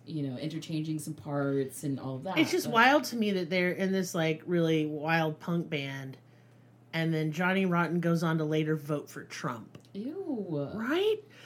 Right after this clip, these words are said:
Speaker 2: Doesn't it
Speaker 1: It's
Speaker 2: just
Speaker 1: so
Speaker 2: fuck you up? It just
Speaker 1: it
Speaker 2: fucks me up, really, for real.
Speaker 1: It's like, where did you go wrong?
Speaker 2: A lot of
Speaker 1: Where, where
Speaker 2: places.
Speaker 1: did, where did you lose your spot?
Speaker 2: Maybe,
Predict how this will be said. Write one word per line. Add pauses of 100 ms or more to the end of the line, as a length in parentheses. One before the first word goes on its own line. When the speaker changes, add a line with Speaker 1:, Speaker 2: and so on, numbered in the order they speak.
(140)
Speaker 2:
Doesn't
it
Speaker 1:
It's
Speaker 2:
just
Speaker 1:
so
Speaker 2:
fuck
you
up?
It
just
Speaker 1:
it
Speaker 2:
fucks
me
up,
really,
for
real. (720)
Speaker 1:
It's
like,
where
did
you
go
wrong? (440)
Speaker 2:
A
lot
of
Speaker 1:
Where,
where
Speaker 2:
places.
Speaker 1:
did,
where
did
you
lose
your
spot? (360)
Speaker 2:
Maybe,